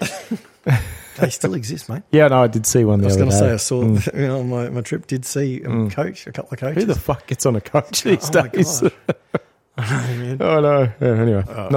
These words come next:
Speaker 1: I'll
Speaker 2: story
Speaker 1: give
Speaker 2: for
Speaker 1: up.
Speaker 2: another
Speaker 1: Hey,
Speaker 2: time.
Speaker 1: you got a joke to end on?
Speaker 2: Oh, a joke to end on. Um, geez, you've put me on the spot
Speaker 1: I
Speaker 2: now.
Speaker 1: have. If not, I'm doing
Speaker 2: Um,
Speaker 1: it. <laughs>
Speaker 2: no, no,
Speaker 1: I'm
Speaker 2: hold
Speaker 1: doing
Speaker 2: on. I'll, I'll, I'll get one. I'll get one. I'll get one. Um,
Speaker 1: I'm doing a quick search now.
Speaker 2: ah,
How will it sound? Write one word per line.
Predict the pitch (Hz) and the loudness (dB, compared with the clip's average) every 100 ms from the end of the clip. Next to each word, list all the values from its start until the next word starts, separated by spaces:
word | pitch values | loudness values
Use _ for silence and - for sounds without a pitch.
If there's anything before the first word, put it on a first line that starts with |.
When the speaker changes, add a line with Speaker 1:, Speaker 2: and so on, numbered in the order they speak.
| 135 | 2
Speaker 1:
I'll | |
Speaker 2:
story | 117 127 | 4 2
Speaker 1:
give | 117 | 4
Speaker 2:
for | 120 | 4
Speaker 1:
up. | |
Speaker 2:
another | 117 | 4
Speaker 1:
Hey, | 117 | 4
Speaker 2:
time. | 131 131 107 - | 2 0 -4 -6
Speaker 1:
you | |
got | 143 | -4
a | 120 | -2
joke | 123 123 | -2 -4
to | 127 | -4
end | 135 | -6
on? | 196 _ _ - - | -8 _ _ -6 4
Speaker 2:
Oh, | 165 254 220 | 8 10 8
a | |
joke | 131 156 180 233 | 6 4 4 4
to | - 214 | -2 0
end | 175 160 139 | 2 4 4
on. | 117 113 - | 4 2 2
Um, | 156 160 143 | 2 2 0
geez, | 110 170 202 127 | 0 0 0 0
you've | 123 | -2
put | - 165 | -2 -2
me | 160 | 2
on | 135 | 2
the | 113 | 0
spot | - 131 131 | 0 0 2
Speaker 1:
I | - | 2
Speaker 2:
now. | 131 135 127 | 4 4 2
Speaker 1:
have. | - - - | -2 -12 -20
If | 127 120 131 | -14 -8 0
not, | 117 117 117 120 120 | 4 4 6 6 4
I'm | 117 | 4
doing | 117 | 4
Speaker 2:
Um, | 113 | 2
Speaker 1:
it. | 110 - | 0 -4
<laughs> | - | 0
Speaker 2:
no, | 110 | 2
no, | 127 | 4
Speaker 1:
I'm | 120 | 4
Speaker 2:
hold | 127 | 4
Speaker 1:
doing | 123 123 | 4 2
Speaker 2:
on. | 120 | 0
I'll, | 127 | 2
I'll, | 131 127 | 2 0
I'll | 135 131 | 2 2
get | 127 143 | 2 2
one. | 135 127 | 4 4
I'll | 127 | 4
get | 127 - | 2 2
one. | 120 | 2
I'll | 117 | 2
get | 117 123 | 2 2
one. | 117 113 | 2 0
Um, | - 123 123 120 113 | 0 2 2 0 -2
Speaker 1:
I'm | |
doing | 107 110 | -4 -8
a | 104 | -8
quick | - - | -12 -14
search | - 58 - - | -16 -16 -14 -12
now. | 107 107 110 107 _ _ | -10 -10 -10 -14 _ _
Speaker 2:
ah, | 104 104 113 104 92 | 0 2 4 2 -2